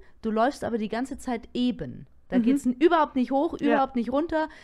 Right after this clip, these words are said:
Speaker 1: So eine Genusswanderung. Du läufst total eben,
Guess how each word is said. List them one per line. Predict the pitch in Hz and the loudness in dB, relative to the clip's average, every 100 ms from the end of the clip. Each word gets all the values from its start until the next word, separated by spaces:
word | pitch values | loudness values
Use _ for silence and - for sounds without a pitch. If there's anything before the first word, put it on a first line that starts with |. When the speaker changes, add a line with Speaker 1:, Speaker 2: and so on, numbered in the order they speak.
| - | -10
Speaker 1:
So | - | -2
eine | 240 240 | 0 0
Genusswanderung. | 247 240 254 277 - 180 160 160 143 147 170 | 2 4 6 4 0 -4 -4 -6 -8 -8 -6
Du | 202 | -2
läufst | 214 277 - | -2 -2 -6
total | 247 226 196 | -6 -4 -4
eben, | - 269 302 | -4 -6 -6